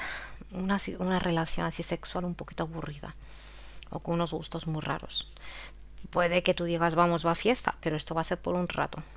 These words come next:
Y después ya vas a decir, "Esto es muy raro". Te va a absorber las energías hasta no poder más. ¿Tú sabes lo que es un típico vampiro energético? No, lo siguiente, porque esto te drena y tú con esto lo que quieras.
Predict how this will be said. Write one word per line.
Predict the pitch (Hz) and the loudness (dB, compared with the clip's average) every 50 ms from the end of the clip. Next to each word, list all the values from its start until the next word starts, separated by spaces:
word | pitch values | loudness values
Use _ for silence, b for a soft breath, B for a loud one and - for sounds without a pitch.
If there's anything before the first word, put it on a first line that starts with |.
| - - | -14 -6
Y | 170 170 | -4 -2
después | 156 156 - - - 175 - | -2 -2 -4 -4 -6 -6 -4
ya | 165 160 | -4 -2
vas | 160 160 - | -2 -2 0
a | |
decir, | 165 160 - - 165 165 | -2 -2 -2 -4 -4 -4
"Esto | 160 - - 170 | -4 -2 -2 -2
es | 151 | 0
muy | 156 160 156 | 2 0 0
raro". | 147 - 143 147 147 - - B B B B B B B B - | 0 0 0 0 0 -4 -6 B B B B B B B B -4
Te | - - | 2 6
va | 160 | 6
a | 196 | 6
absorber | - - - 196 180 170 170 160 | 6 4 0 2 2 2 2 2
las | 160 160 - | 2 0 0
energías | 160 156 156 156 - - 208 196 - 190 | 0 -2 -2 -2 0 0 0 0 0 -2
hasta | 180 - - | -2 -2 -2
no | 165 165 160 | -2 -4 -2
poder | - 170 165 165 160 | 0 0 0 0 0
más. | 156 147 147 143 - - B B B B B B - | 0 -2 0 0 -2 -4 B B B B B B -8
¿Tú | - 185 | -6 2
sabes | 190 196 190 175 | 4 4 4 4
lo | 185 170 | 2 0
que | - 175 | 2 0
es | 170 - | 0 0
un | 175 170 156 | -2 -2 -2
típico | - - - 156 - - 175 | -6 -6 -6 -6 -2 2 4
vampiro | 170 165 160 151 - 160 160 | 4 4 2 0 0 0 0
energético? | 160 151 151 147 - - 160 - 185 190 - 220 202 - | 0 0 -2 -2 -2 -4 -4 -4 -4 -4 -4 -4 -4 -2
No, | - 165 165 165 - - | 0 2 2 2 0 -2
lo | - 170 160 - | -4 -4 -2 -2
siguiente, | - - 165 160 160 170 156 - - 156 | -2 -2 -2 2 2 2 2 2 -4 -6
porque | - 170 - - - 180 | -6 -6 -6 -6 -6 -6
esto | - - - 196 | -4 -2 -2 0
te | - 170 165 | 0 0 0
drena | 160 160 160 156 151 156 156 | 0 0 0 -2 0 2 2
y | - | 0
tú | - - - | 0 -2 -2
con | - 175 160 | -2 0 -2
esto | 160 - - 156 | -2 -4 -4 -4
lo | 160 160 | -6 -4
que | - - | -6 -8
quieras. | 147 - - 143 143 156 - | -6 -4 -4 -4 -2 -4 -6